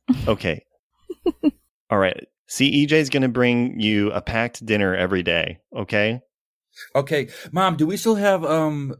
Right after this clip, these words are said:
Speaker 2: do I still have, like, those, uh, Sunday clothes that I used to wear to church?
Speaker 1: Yeah.
Speaker 2: I wanna look good for her. Could you have C E J bring those too and any other, uh, linen we have? <laughs>
Speaker 1: Yeah, honey. And she's like,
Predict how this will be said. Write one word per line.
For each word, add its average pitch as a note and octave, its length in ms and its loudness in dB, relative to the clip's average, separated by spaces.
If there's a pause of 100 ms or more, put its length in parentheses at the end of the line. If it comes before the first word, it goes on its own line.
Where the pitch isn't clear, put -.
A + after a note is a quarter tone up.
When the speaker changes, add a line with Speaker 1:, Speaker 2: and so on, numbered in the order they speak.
(120)
Speaker 2:
do C#3+ 120 0
I D#3 80 4
still F3+ 180 0
have, F3 200 2
like, C#3 280 0
those, B2+ 280 0
uh, A2+ 400 2
Sunday C#3 600 0
clothes D3+ 480 2
that D3 80 -2
I C#3+ 60 0
used C#3 160 -2
to D3 80 -2
wear D3 120 2
to B2+ 100 -4
church? D3 540 -2 (240)
Speaker 1:
Yeah. A#2+ 260 0 (140)
Speaker 2:
I A#2+ 60 0
wanna B2+ 380 2 (160)
look A#2 300 -2
good B2+ 220 0
for G#2+ 100 -2
her. G2 120 0
Could A2 160 -4
you C#3+ 60 0
have C#3 100 -2
C - 140 -10
E C3 180 -2
J B2 160 2
bring A2+ 320 0
those G#2+ 260 0
too G#2+ 240 0
and G#2 80 2
any G2+ 220 0
other, G2+ 420 0
uh, G2 300 -6 (240)
linen G#2+ 460 0 (240)
we G2 120 -4
have? A2 240 2 (380)
<laughs> F#3+ 360 2 (1200)
Speaker 1:
Yeah, C3+ 360 2
honey. F2 380 -4
And A2 180 -2
she's A2+ 220 -2
like, G2 300 0